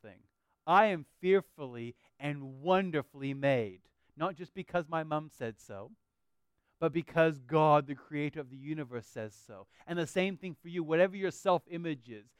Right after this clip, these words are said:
And I do believe that worship, is a, a simple definition of worship is giving God his due worth. Showing God that he is worthy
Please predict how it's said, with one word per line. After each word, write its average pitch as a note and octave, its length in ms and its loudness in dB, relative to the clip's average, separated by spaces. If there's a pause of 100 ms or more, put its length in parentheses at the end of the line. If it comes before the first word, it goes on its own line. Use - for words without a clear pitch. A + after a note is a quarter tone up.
(140)
And D3 80 0
I G3 140 10
do F3+ 320 -2
believe F3 480 6 (200)
that E3 200 0
worship, E3 680 4 (320)
is D#3 160 -16
a, F3 260 -6
a D#3+ 40 -4
simple A3+ 300 -4
definition F3+ 560 0
of D3 100 -6
worship E3 420 -2
is D3 220 -8
giving F3 500 -2
God C#3+ 480 8 (200)
his E3 400 2 (240)
due F#3 260 -2
worth. C#3+ 460 0 (1160)
Showing A#3 520 4
God D#3+ 540 8 (200)
that E3+ 220 4
he G#3+ 400 -2
is E3+ 320 -4 (300)
worthy D#3+ 680 4